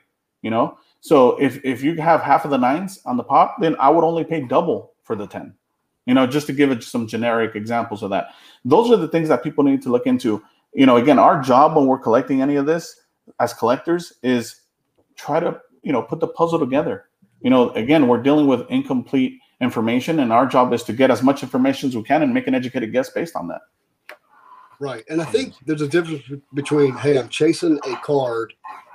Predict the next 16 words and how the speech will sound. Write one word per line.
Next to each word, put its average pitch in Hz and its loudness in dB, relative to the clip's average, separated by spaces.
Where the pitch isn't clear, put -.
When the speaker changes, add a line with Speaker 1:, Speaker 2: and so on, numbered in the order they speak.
Speaker 2:
and 120 -6
there's 113 -8
only 156 4
one 143 4
available 127 -4
and 120 -8
I 110 -8
have 110 -8
the 98 -12
money. 92 -10
Like, 98 -10
and 120 -2
then 147 2
there's 143 2
like, 123 -6
hey, 131 -4